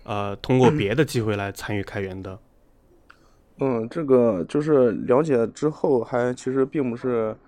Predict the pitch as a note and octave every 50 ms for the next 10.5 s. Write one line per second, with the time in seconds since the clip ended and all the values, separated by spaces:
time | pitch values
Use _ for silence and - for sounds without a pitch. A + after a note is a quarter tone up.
0 | _ _ _ - B2 - B2+ A#2+ A2+ A2+ C#3 C#3 B2+ A#2 G#2+ G#2 G#2 A#2 A2+ A#2
1 | A#2+ A2+ A2 A2 G#2+ G#2+ - - B2+ A#2 A2+ - C#3 C#3 D3 C3 A2+ G#2+ G#2+ -
2 | - A#2 A2 A2 A2 - - - - - _ - A#2 A#2 A#2+ B2 A#2 A#2 A2+ A2
3 | A#2+ A#2+ A#2+ B2 A#2+ A2+ A#2 - - - - - - - B2+ A#2+ A#2+ A#2+ A#2+ A#2+
4 | A#2+ B2 - C3 A#2 A2 - - A#2 B2 B2+ A#2 A2 A#2+ A#2 A2+ - B2+ B2 B2
5 | A#2 A#2+ B2+ B2 B2 A#2+ - C3 B2 B2 G#2+ - - C3 C3 B2+ - A#2+ A2 A2
6 | G#2+ A2 A2+ A#2 A#2 A2 - - B2+ A#2 A#2 A#2 A#2+ A#2 A2+ G#2+ - - - -
7 | _ - C#3 C#3 B2 C3 C3 A#2 G#2 G#2 G#2+ A2+ - - C#3 C3 A#2 A2+ - -
8 | - - - - - - B2 B2 - A#2+ A#2 - C3+ C3 C3+ C3+ B2+ A#2+ A#2+ C3
9 | B2+ A#2+ A#2+ A2+ - - _ _ - - - A#2+ A#2+ B2+ B2+ B2+ B2+ B2 B2+ D3
10 | B2+ A2+ - C3 B2+ C3+ C3+ B2+ A2+ A2